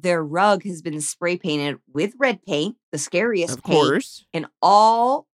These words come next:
Speaker 1: capital letters, the Oscar-winning film Get Out.
Speaker 2: Hello.
Speaker 1: Wow. So Michelle accuses Lawrence. <laughs>
Speaker 2: Which is like, sure, he's the only person who's here.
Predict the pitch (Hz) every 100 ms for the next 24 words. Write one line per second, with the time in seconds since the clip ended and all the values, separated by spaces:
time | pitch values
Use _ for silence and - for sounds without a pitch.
0 | _ - 190 190 220 220 165 151 151 156
1 | - 175 - 180 185 - 196 165 151 147
2 | 135 135 131 127 107 _ 147 127 92 92
3 | - - - - 156 156 135 95 80 -
4 | - 135 139 104 - - _ _ - 254
5 | 226 302 277 247 202 170 165 175 143 160
6 | 208 - 214 - 254 254 - 277 277 285
7 | 262 - _ - 277 294 269 127 - 269
8 | 254 285 311 370 370 269 254 - 175 262
9 | 640 180